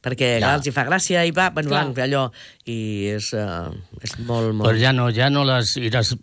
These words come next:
Speaker 2: Hombre,
Speaker 1: Ya no,
Speaker 2: alguna
Speaker 1: ¿no?
Speaker 2: verás, ¿no? Igual que la golondrina, siempre hay una retrasada
Speaker 1: Ah, les
Speaker 2: que,
Speaker 1: estem esperant, sí.
Speaker 2: que se queda, pero ya no las verás.
Speaker 3: És que, com que hi ha tant, tant canvi, al final els animals es tornen bojos,
Speaker 1: Sí, tampoc
Speaker 3: sincerament. És que
Speaker 1: saben
Speaker 3: al
Speaker 1: ja.
Speaker 3: final ja no
Speaker 1: Si,
Speaker 3: saben ni estan a primavera
Speaker 1: si
Speaker 3: i
Speaker 1: van o
Speaker 3: estiu, si han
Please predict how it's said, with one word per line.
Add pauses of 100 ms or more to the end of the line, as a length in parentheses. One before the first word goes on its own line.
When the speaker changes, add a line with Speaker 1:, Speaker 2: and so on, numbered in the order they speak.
Speaker 2:
Hombre,
Speaker 1:
Ya
no,
Speaker 2:
alguna
Speaker 1:
¿no?
Speaker 2:
verás,
¿no?
Igual
que
la
golondrina,
siempre
hay
una
retrasada
Speaker 1:
Ah,
les
Speaker 2:
que,
Speaker 1:
estem
esperant,
sí.
Speaker 2:
que
se
queda, (320)
pero
ya
no
las
verás.
Speaker 3:
És
que, (220)
com
que
hi
ha
tant,
tant
canvi, (100)
al
final
els
animals
es
tornen
bojos,
Speaker 1:
Sí,
tampoc
Speaker 3:
sincerament.
És
que
Speaker 1:
saben
Speaker 3:
al
Speaker 1:
ja.
Speaker 3:
final
ja
no
Speaker 1:
Si,
Speaker 3:
saben
ni
estan
a
primavera
Speaker 1:
si
Speaker 3:
i
Speaker 1:
van
o
Speaker 3:
estiu,
si
han